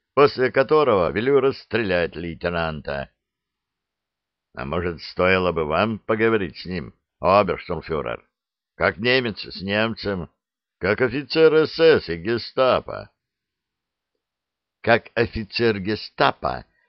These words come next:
я поговорю с этим болваном по ту сторону фронта, ибо он вполне заслуживает такой беседы, я вас спрашиваю. Простите? Ах, да.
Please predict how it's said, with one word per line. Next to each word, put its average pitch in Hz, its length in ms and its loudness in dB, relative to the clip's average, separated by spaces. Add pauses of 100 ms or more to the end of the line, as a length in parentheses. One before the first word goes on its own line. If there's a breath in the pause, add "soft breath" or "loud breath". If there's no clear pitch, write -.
(120)
я 117 220 4
поговорю 123 480 2
с - 120 -8
этим 110 360 -2
болваном 110 640 2
по 110 160 2
ту 143 180 -6
сторону 143 520 0
фронта, 73 800 -4 (520)
ибо 139 220 2
он 170 180 6
вполне 120 800 0
заслуживает 98 840 -2
такой 101 280 -2
беседы, 95 680 -4 (220)
я 117 180 4
вас 110 220 2
спрашиваю. 107 960 0 (1080)
Простите? 110 800 -2 (300)
Ах, 78 400 2
да. 73 560 -2